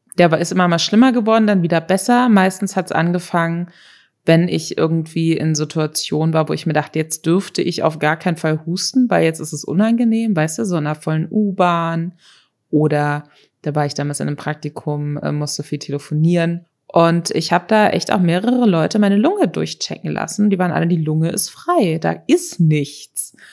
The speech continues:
Und, ähm, irgendwann hat's dann von selbst aufgehört auch. Und das ging aber auch echt lange. Und das, ähm,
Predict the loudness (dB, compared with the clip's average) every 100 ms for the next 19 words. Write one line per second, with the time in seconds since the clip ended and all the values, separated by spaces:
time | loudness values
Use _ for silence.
0 | -20 -20 _ _ 2 4 4 2 -4 -2
1 | 2 4 2 2 2 2 4 2 2 0
2 | 2 2 2 0 -2 -2 0 -2 -2 -4
3 | -4 -2 -2 -4 _ _ _ _ _ _
4 | _ _ _ -2 0 2 4 4 4 4
5 | 2 -2 -4 -2 2 2 2 -2 -8 _
6 | 0 0 0 -2 -2 2 2 2 0 -4